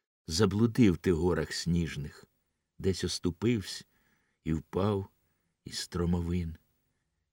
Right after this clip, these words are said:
То, бачу, гнав ти сарну, і за собою вона тебе в страшну безодню тягне.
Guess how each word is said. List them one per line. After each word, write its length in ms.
То, 120
бачу, 420
гнав 280
ти 180
сарну, 680
і 80
за 160
собою 580
вона 240
тебе 260
в 80
страшну 560
безодню 680
тягне. 640